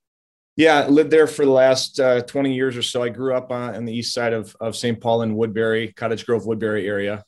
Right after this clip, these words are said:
Um, so I've been kind of a Saint Paul guy my whole life, and, and, uh, yeah, so it's, it's,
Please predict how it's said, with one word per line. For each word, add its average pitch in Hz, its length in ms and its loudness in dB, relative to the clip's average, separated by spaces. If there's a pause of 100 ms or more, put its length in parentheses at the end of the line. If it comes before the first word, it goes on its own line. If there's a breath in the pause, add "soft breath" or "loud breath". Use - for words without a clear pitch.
Um, 101 380 -6
so 110 140 -4
I've 107 100 -4
been 120 180 -2
kind 120 240 -4
of 107 80 -4
a 110 60 -4
Saint 113 280 -6
Paul 110 280 0
guy 107 320 -4
my 107 140 -6
whole 107 160 -4
life, 104 340 -6
and, 98 160 -8 (420 soft breath)
and, 101 240 -2
uh, 98 280 -2 (240)
yeah, 120 240 0
so 117 220 -2
it's, - 260 -4
it's, - 460 -8